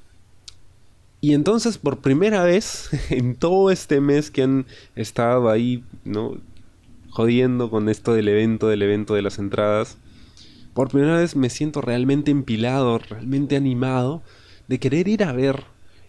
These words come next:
este encuentro, ¿no? Es-, es-, este torneo, porque ahora ya sé cuáles son las motivaciones, ahora ya sé qué cosa piensan lo-, los involucrados, ¿no? Ahora ya sé por qué es importante.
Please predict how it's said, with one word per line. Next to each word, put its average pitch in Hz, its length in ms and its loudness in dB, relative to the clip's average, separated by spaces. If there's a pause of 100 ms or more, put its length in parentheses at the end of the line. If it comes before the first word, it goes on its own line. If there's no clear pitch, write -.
(160)
este 139 260 -2
encuentro, 117 640 0
¿no? - 280 -10
Es-, - 280 -14
es-, - 180 -14
este - 200 -12
torneo, 117 540 0 (540)
porque 147 240 0
ahora 180 180 2
ya 180 280 2
sé 226 360 0
cuáles 135 280 0
son 131 160 -2
las 110 80 -4
motivaciones, 101 800 -4 (240)
ahora 147 260 -2
ya 196 140 2
sé - 160 -4
qué 196 160 -4
cosa 196 380 -4
piensan 120 560 0
lo-, 104 160 -4
los 113 500 -4
involucrados, 107 920 -2
¿no? 139 160 -12 (1200)
Ahora 143 300 0
ya 165 160 0
sé - 160 -4
por 139 220 -2
qué 196 100 0
es 175 120 -2
importante. 98 680 -4